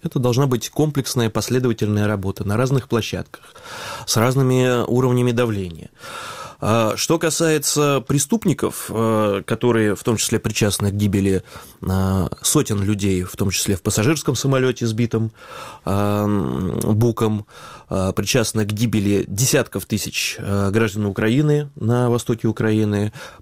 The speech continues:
а, которые причастны к репрессиям в отношении граждан Украины, проживающих в Крыму, я убеждён, что кто-то из них, а, сядет на скамью подсудимых. Ну, понимаете, мы же видим историю. Гитлер, например, не дожил до этого.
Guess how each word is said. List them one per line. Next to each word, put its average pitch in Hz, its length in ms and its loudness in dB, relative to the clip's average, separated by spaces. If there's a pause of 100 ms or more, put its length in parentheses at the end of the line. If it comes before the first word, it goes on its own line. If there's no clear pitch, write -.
(100)
а, 98 260 0
которые 117 360 0
причастны 117 480 0
к 107 340 -2
репрессиям 110 540 -2
в 98 60 -6
отношении 101 580 -2 (340)
граждан 101 300 2
Украины, 101 300 0
проживающих 101 580 -2
в - 20 -20
Крыму, 170 380 2 (320)
я 123 100 4
убеждён, 156 360 2
что 175 200 0
кто-то 220 380 0
из 135 240 2
них, 127 400 0 (300)
а, 95 380 -2
сядет 113 360 0
на 101 60 -6
скамью 104 360 -4
подсудимых. 107 680 -2 (540)
Ну, 117 100 2
понимаете, 175 360 0
мы 160 120 4
же 160 80 2
видим 156 320 2
историю. 104 560 0
Гитлер, 170 320 2
например, 117 420 2
не 135 120 2
дожил 98 340 0
до 87 80 -10
этого. - 400 -14